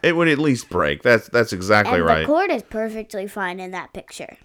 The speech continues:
Speaker 1: Yeah, it doesn't make sense in that. But my, my issue is really, how did that plane get in the air?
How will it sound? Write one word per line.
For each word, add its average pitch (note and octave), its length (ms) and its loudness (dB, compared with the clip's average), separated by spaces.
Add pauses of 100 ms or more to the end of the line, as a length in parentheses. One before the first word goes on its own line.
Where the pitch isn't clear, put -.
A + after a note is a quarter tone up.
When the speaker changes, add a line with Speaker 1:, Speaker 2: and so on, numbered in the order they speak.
(120)
Speaker 1:
Yeah, A2 380 4
it A2+ 40 2
doesn't D3 220 4
make A#2 160 0
sense G#2 300 -2
in F#2 100 -4
that. A2+ 380 0
But A2+ 100 0
my, G3+ 200 -2
my D3+ 240 2
issue E3+ 280 -2
is A2+ 100 -2
really, A#2+ 300 4 (540)
how D3 200 2
did F3+ 120 4
that C3+ 220 4
plane C3 420 4
get A#2 140 -2
in A#2+ 100 0
the A2+ 220 -2
air? G#2+ 460 0